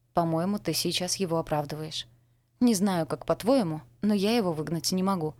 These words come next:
даже если ему очень этого хочется. А как же Джина, умирающий одуванчик? Ты ради неё весь сыр-бор затеял, а теперь просто так возьмёшь и избавишься? Не боишься, что она тебя наследства лишит?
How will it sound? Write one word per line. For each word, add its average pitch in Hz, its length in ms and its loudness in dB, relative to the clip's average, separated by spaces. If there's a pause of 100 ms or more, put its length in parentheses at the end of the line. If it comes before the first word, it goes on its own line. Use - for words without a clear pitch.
(300)
даже 190 260 4
если 175 280 0
ему 175 180 0
очень 170 280 -2
этого 165 220 -4
хочется. 160 560 -2 (760)
А 170 100 0
как 170 220 6
же 170 140 0
Джина, 165 380 -4 (280)
умирающий 170 600 2
одуванчик? 160 600 -2 (360)
Ты 190 120 2
ради 180 220 2
неё 185 340 2
весь 160 180 -2
сыр-бор 196 440 0
затеял, 156 460 -2 (300)
а 185 100 -2
теперь 180 320 0
просто 175 300 0
так 175 260 0
возьмёшь 175 420 -2
и 175 60 0
избавишься? 190 600 -2 (300)
Не 220 180 4
боишься, 196 460 2
что - 160 0
она 180 160 0
тебя 170 240 -2
наследства 185 540 0
лишит? 156 420 -2